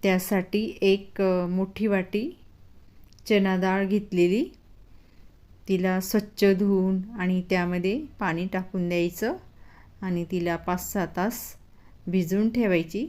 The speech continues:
आणि पाच सहा तासानंतर आता छान अशी भिजली आहे, तिला मिक्सरला वाटून घ्यायची पाणी न टाकता.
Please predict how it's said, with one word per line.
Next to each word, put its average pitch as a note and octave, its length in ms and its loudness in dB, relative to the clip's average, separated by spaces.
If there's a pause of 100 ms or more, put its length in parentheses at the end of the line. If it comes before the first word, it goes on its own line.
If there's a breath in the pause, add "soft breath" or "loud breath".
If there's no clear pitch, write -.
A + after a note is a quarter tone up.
(2750)
आणि F3+ 240 -2
पाच F3 360 -4
सहा F3+ 220 0
तासानंतर F3+ 680 -2 (840 soft breath)
आता F3+ 180 -6 (120)
छान F#3+ 240 -2
अशी G3 420 -6 (180)
भिजली F#3+ 580 2
आहे, E4+ 220 -6 (1000 soft breath)
तिला F#3 460 0
मिक्सरला F#3 720 -2 (540)
वाटून G3+ 500 0
घ्यायची G3+ 440 0 (500)
पाणी F#3 260 2
न F#3+ 140 2
टाकता. F#3+ 460 -4